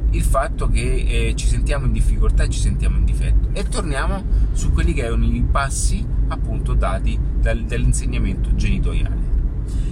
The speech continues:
E è qui che poi avviene il gap. Il gap avviene qui perché questa formula deve essere poi applicata in qualsiasi esperienza sia, sia genitori, sia attraverso i genitori,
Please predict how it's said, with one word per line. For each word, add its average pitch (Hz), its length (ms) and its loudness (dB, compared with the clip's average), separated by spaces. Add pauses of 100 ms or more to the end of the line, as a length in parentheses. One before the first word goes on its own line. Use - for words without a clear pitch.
(340)
E 180 240 -2 (220)
è 143 160 -4
qui - 300 -2
che - 160 -4
poi 120 160 0
avviene 101 400 0
il - 240 0
gap. - 180 0 (560)
Il 123 140 -2
gap - 260 0
avviene 117 360 0
qui - 160 2
perché - 240 -2
questa - 300 0
formula 160 560 0 (140)
deve 135 180 0
essere 131 480 0
poi 143 240 0
applicata 127 520 0
in 127 140 -2
qualsiasi - 420 -4
esperienza - 560 0
sia, - 320 -2 (320)
sia - 260 0
genitori, - 580 0 (140)
sia - 360 -2
attraverso - 480 -2
i - 20 0
genitori, - 580 0